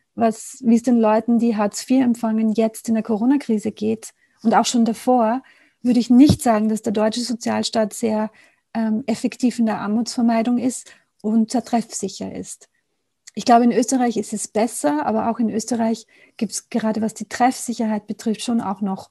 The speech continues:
einige, äh, Dinge, die, die, die nicht ideal sind. Ähm, und dazu, da, da möchte ich aber jetzt gleich auch dazu sagen, dass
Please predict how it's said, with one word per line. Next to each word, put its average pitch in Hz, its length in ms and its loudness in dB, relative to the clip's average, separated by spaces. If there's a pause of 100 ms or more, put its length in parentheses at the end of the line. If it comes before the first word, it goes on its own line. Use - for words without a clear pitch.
(420)
einige, 202 640 -4 (180)
äh, 226 360 -8 (320)
Dinge, 233 380 2
die, 208 220 0
die, 202 320 -6 (100)
die 202 220 -6
nicht 226 380 6
ideal 190 440 0
sind. - 520 -10 (680)
Ähm, 214 640 -2 (340)
und 240 560 4 (640)
dazu, 247 640 4
da, 208 220 -4
da 220 100 -2
möchte 226 240 0
ich 233 80 0
aber 226 120 0
jetzt 220 160 -4
gleich 226 260 0
auch 233 140 -2
dazu 269 400 -2
sagen, 233 320 0
dass 220 200 0